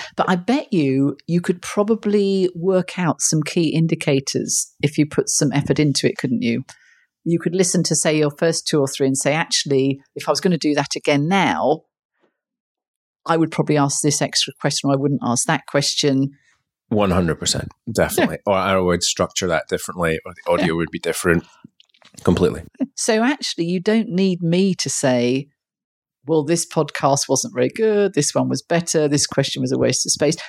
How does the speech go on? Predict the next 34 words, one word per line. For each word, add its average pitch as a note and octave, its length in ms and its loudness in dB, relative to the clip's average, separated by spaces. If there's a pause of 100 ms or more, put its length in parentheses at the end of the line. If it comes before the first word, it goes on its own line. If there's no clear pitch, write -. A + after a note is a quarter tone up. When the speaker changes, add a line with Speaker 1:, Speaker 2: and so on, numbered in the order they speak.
(120)
Speaker 1:
because - 240 0
you G#3 240 2
can F#3 180 -2
work E3 280 0
all C#3 100 2
that D#3+ 140 4
out D#3 180 0
for - 100 -6
yourself. - 540 -2 (100)
Speaker 2:
Right. E2+ 220 -2 (220)
Speaker 1:
So F3+ 180 0
my A#3+ 300 2
job, B2+ 400 0
if - 160 -4
I F3 120 2
were E3 60 2
your D3+ 160 2
manager, E3+ 600 0 (100)
is - 140 -4
to - 160 -6
put E3 160 0
you F3+ 200 2
in G#3 100 2
a D3+ 60 -2
position - 480 -2
where C#3+ 100 4
you E3+ 280 2
can E3 160 -6
get - 180 0
the C3 60 -4
feedback C#3+ 600 -2
you E3+ 180 2
need B2+ 340 0
immediately C#3 840 0